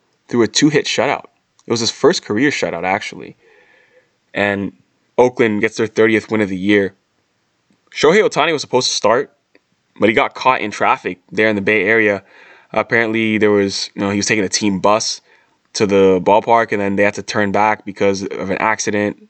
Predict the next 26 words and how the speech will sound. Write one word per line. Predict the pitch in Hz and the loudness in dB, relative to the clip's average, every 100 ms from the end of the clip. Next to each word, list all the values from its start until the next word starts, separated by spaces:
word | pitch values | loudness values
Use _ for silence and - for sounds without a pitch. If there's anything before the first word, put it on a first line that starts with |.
| _ | _
on | 98 98 98 98 92 - | -6 -2 -2 -4 -6 -8
one | 95 | -8
of | |
the | 98 | -4
bridges | 95 107 107 | 0 0 2
there | 110 113 113 _ | 2 2 0 _
and | 101 | -10
take | 98 92 73 | -4 -6 -4
bart. | 95 107 127 _ _ - _ _ - | 0 2 0 _ _ -20 _ _ -10
And, | 95 98 101 98 - - - | -4 -2 0 -2 -4 -12 -10
like, | 98 - - _ _ | -10 -8 -14 _ _
uh, | 104 92 90 | -8 -6 -6
I | 101 | -4
think | 117 | -4
it's, | 104 | -4
like, | 78 - _ - - | -6 -16 _ -18 -4
Bay | 98 101 101 | 0 2 2
Area | - 98 95 98 98 92 | 0 -2 0 0 -2 -6
Rapid | - 95 95 | -6 -6 -4
Transport | - 98 98 - 101 92 _ - - - | -4 -4 -4 -2 0 0 _ -20 -20 -14
or | - | -4
something | 110 107 | 0 2
like | 110 110 | 0 -2
that. | - - - - _ | -10 -20 -20 -20 _
And, | - 107 104 | -4 -2 0
um, | 104 104 98 | -2 -2 -4